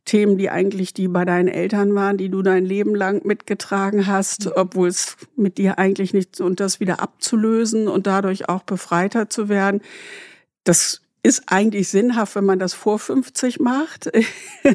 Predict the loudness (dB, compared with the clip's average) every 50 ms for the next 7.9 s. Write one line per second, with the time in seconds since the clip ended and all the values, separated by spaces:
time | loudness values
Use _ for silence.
0 | 2 0 -4 -4 0 0 0 0 0 0 0 2 2 0 0 -2 -4 -4 -4 -4
1 | -4 -4 -2 -2 0 0 0 -2 -2 -4 -4 -2 0 0 0 0 -2 -4 -4 -6
2 | -4 -4 -2 -2 -2 -2 -4 -4 -2 0 0 0 0 0 0 -2 -4 -6 -10 -14
3 | -14 _ -12 -12 -12 -12 -8 -4 -4 -2 0 0 0 2 2 0 0 0 2 2
4 | 2 2 0 -4 -10 -12 -8 -6 -6 -2 0 2 2 2 2 0 -2 -4 -4 -4
5 | -2 -2 -2 -2 -2 -4 -2 0 2 2 2 2 2 0 -2 -4 -4 -4 -2 -2
6 | 0 0 0 -2 -4 -4 -2 -2 0 0 0 0 0 0 0 0 0 2 2 2
7 | 0 0 -4 -6 -4 -2 -2 0 0 0 0 -2 -2 -4 -6 -10 -16 -20